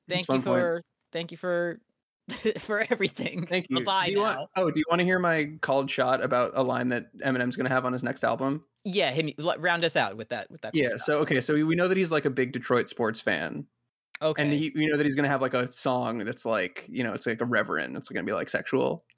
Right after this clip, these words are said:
Speaker 2: Yeah.
Speaker 1: So his, he's gonna have a line that's like, "I ain't lying, but I'm jacking Goff."
Speaker 2: Oh, okay. I
Speaker 1: 'Cause
Speaker 2: see
Speaker 1: Jared
Speaker 2: where
Speaker 1: Goff is on the Lions.
Speaker 2: where I thought, um,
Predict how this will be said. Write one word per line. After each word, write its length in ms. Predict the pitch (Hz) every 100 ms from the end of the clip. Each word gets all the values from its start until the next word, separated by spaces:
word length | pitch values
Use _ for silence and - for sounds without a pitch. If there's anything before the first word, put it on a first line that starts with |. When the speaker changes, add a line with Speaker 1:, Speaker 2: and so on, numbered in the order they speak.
| _ -
Speaker 2:
Yeah. 240 | 143 - - _ _ _ _
Speaker 1:
So 160 | - 139
his, 180 | 147 135
he's 140 | 156
gonna 160 | 165 156
have 120 | 147
a 40 |
line 240 | 131 127 120
that's 260 | 113 -
like, 320 | 123 113 - - _ _ _ _ -
"I 140 | 117
ain't 240 | 117 113 107
lying, 640 | 120 123 123 117 107 120 _ -
but 120 | - 123
I'm 200 | 120 113
jacking 520 | 123 123 120 110 110
Goff." 600 | 117 120 110 113 - - _ _ _ _ - 226
Speaker 2:
Oh, 840 | 254 262 262 247 240 226 214 185 -
okay. 460 | 196 214 - 156 135
I 180 | - 175
Speaker 1:
'Cause 100 | 151
Speaker 2:
see 40 | 135
Speaker 1:
Jared 240 | 160 156
Speaker 2:
where 80 | 151
Speaker 1:
Goff 200 | 139 135
is 80 | 135
on 120 | 131
the 80 | 123
Lions. 640 | 127 135 120 87 104 - -
Speaker 2:
where 240 | 165 185
I 160 | 165 190
thought, 380 | 190 185 180 165 _
um, 560 | 156 147 139 135 135 135